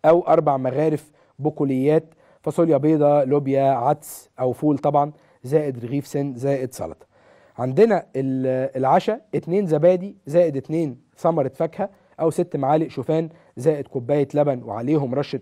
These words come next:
قرفة. والهدف من رشة القرفة هنا مش إن هي بتزود الحرق ولا حاجة، هي بس بتقلل الاحتياج للحاجة المسكرة اللي ممكن يحصل لناس كتيرة في فترات الليل. ملاحظات هامة جدًا،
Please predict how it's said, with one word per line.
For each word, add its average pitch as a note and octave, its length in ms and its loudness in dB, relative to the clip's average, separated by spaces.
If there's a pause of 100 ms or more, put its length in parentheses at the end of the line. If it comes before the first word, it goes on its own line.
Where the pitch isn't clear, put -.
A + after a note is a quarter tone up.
قرفة. D3+ 280 0 (380)
والهدف C#3+ 440 2
من C#3+ 100 -6
رشة D#3+ 300 -4
القرفة D#3 340 -4
هنا E3+ 220 -2
مش D#3+ 180 -6
إن C3+ 100 -4
هي D#3 120 0
بتزود D3+ 340 0
الحرق C3+ 320 -2
ولا B2+ 160 -2
حاجة، G3 320 0 (240)
هي E3 160 4
بس D#3+ 220 -2
بتقلل E3+ 600 -2
الاحتياج D3 560 -4
للحاجة C#3+ 320 -2
المسكرة C#3 580 -2 (280)
اللي C3+ 180 -2
ممكن E3 460 0 (220)
يحصل D3+ 360 0
لناس C3+ 280 -4
كتيرة D3 400 0
في C#3 200 -4
فترات C3+ 420 -2
الليل. C#3 360 0 (800)
ملاحظات D3+ 540 2
هامة G3+ 180 0
جدًا، G#3 420 -2